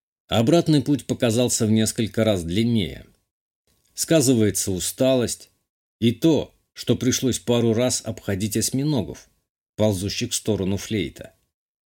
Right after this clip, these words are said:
Я всё время поддерживал на себе отвод взгляда, но мне кажется, что как минимум два раза магические твари меня засекли.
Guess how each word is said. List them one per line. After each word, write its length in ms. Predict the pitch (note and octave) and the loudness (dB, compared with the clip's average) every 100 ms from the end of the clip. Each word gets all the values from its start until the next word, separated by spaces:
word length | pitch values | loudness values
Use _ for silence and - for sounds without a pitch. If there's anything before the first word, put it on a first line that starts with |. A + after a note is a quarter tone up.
| _ - | _ -4
Я 180 | A#2 C3+ | 2 2
всё 220 | - C#3 | 4 2
время 320 | C3 D#3 C#3+ | 4 2 0
поддерживал 580 | A#2 A2+ G2+ C#3 A#2+ B2 | 0 -2 0 0 2 2
на 160 | A2+ A2 | 2 2
себе 340 | - A2+ B2 | 0 0 0
отвод 500 | - A2 A2 A2+ G#2 | 0 -2 -2 -2 -4
взгляда, 720 | F#2 F#2 G2+ B2 A2+ D#2+ - - _ _ _ _ - | -4 -4 -2 -2 -2 -4 -10 -20 _ _ _ _ 2
но 340 | A2+ E3 D#3 | 4 4 2
мне 260 | - G2+ A#2 | 0 2 2
кажется, 580 | - C3 F#2 F2 - - _ | 2 0 0 -6 -8 -10 _
что 260 | - - B2+ | -14 -6 -2
как 200 | B2 - | -2 0
минимум 420 | D3+ D#3 C#3+ B2 | 2 4 4 4
два 240 | G2 A2 A2+ | 2 0 2
раза 300 | B2+ C#3+ C#3+ | 0 0 -2
магические 640 | C3+ A2+ G#2+ - - A2+ | -2 -2 -4 -4 -4 -4
твари 500 | G2+ G2 G#2 G#2+ - - | -4 -2 0 0 -2 -2
меня 360 | A2+ G#2 F#2 | 0 2 0
засекли. 600 | E2 F2 A2 G#2+ D#2+ - | -2 -4 -6 -8 -14 -14